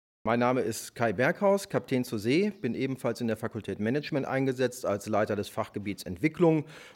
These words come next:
wo zum Beispiel Personalmanagement, integrierte Planung und ähnliche Aspekte in den Dozenturen abgebildet sind.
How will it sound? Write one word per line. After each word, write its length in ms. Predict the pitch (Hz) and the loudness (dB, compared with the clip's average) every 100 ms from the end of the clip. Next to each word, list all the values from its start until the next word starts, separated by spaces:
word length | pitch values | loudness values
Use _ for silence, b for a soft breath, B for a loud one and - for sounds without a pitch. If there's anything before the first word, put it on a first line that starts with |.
| - | -4
wo 100 | 110 | -4
zum 160 | 110 | 0
Beispiel 300 | 104 104 117 | 2 2 -2
Personalmanagement, 1200 | 107 113 107 101 107 110 113 104 - 104 104 101 | -4 -2 0 2 4 4 2 0 -2 -2 0 -2
integrierte 480 | 87 113 110 104 107 | -4 -6 -4 -4 -4
Planung 680 | 98 113 95 104 104 101 95 | -6 -4 -2 0 0 -2 -4
und 300 | 104 98 - | -4 -6 -6
ähnliche 560 | - 107 98 107 98 - | -4 -2 -2 0 -2 -2
Aspekte 680 | 95 - 110 - 95 87 90 | -4 -4 -6 -2 -2 -2 -2
in 200 | 113 101 | -2 -2
den 160 | 92 90 | -2 -4
Dozenturen 560 | 92 - 80 - 90 | -6 -8 -10 -8 -6
abgebildet 480 | 65 - 80 80 76 | -8 -10 -10 -10 -10
sind. 280 | - 80 | -10 -12